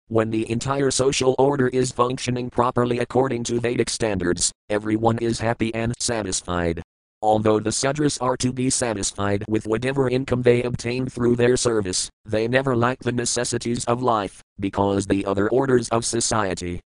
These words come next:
such as Kshatriyas and Vaisyas, are required to be abundantly generous,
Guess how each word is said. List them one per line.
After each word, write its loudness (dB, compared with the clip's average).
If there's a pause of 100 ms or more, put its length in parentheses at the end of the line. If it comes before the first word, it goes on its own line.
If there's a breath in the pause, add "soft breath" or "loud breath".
such -2
as -2
Kshatriyas -2
and 0
Vaisyas, 0 (160)
are 0
required 0
to 0
be -4
abundantly 0
generous, 0